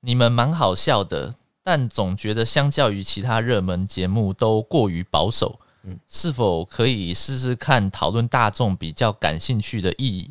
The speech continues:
Speaker 1: 论呢？”
Speaker 2: 哦，应该是他的口味可能比较重啦。
Speaker 1: 嗯。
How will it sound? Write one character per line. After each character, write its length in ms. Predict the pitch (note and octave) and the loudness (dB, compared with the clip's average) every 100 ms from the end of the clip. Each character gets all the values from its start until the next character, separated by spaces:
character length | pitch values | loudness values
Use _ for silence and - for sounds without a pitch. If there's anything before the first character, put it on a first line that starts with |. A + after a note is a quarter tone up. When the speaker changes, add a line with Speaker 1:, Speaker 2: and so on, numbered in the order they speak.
| C#3+ | 2
Speaker 1:
论 260 | C3+ G2+ | 4 6
呢？” 240 | G#2 G#2 A#2+ _ _ _ _ | 4 4 0 _ _ _ _
Speaker 2:
哦， 720 | A#2 A#2 A#2+ B2+ C3 C3 C#3 C3+ _ _ _ - | -4 0 2 2 2 0 -2 -4 _ _ _ -8
应 180 | G#3+ A3 | -4 0
该 180 | G#3+ | 2
是 160 | G#3+ G#3+ | 0 -2
他 200 | F#3+ G#3 | 2 4
的 100 | E3+ | 4
口 240 | - G#2 | 2 -2
味 140 | G2 C#3+ | 0 0
可 100 | F#2+ | -2
能 80 | E2+ | -2
比 60 | |
较 40 | F2 | -4
重 260 | - G2 D2+ | -2 -2 -4
啦。 200 | - G#2 | -12 -8
Speaker 1:
嗯。 260 | F#2 D#2+ | -6 -6